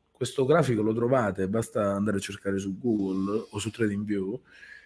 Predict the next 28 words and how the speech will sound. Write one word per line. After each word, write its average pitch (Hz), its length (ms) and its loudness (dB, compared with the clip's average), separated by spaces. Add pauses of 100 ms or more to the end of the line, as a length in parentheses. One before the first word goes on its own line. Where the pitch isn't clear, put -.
(300)
dal 226 260 10
duemilaotto, 175 1400 8 (300)
eh, 117 340 8
sono 185 360 10
iniziate 165 1200 6
le 156 260 12
politiche 156 600 8
espansive, 120 1300 4 (240)
quindi 127 680 4
il 120 440 4
tasso 160 300 4
di 147 80 2
interesse 139 500 4
è 117 40 4
andato 131 300 4
scendendo, 135 540 2
scendendo, 139 480 2
scendendo 151 400 0
fino 160 160 4
a 147 60 2
quando 170 240 6
è - 20 6
stato 135 240 4
a 123 160 4
zero 143 480 10
per 123 200 0
parecchi 127 500 0
anni. 98 480 2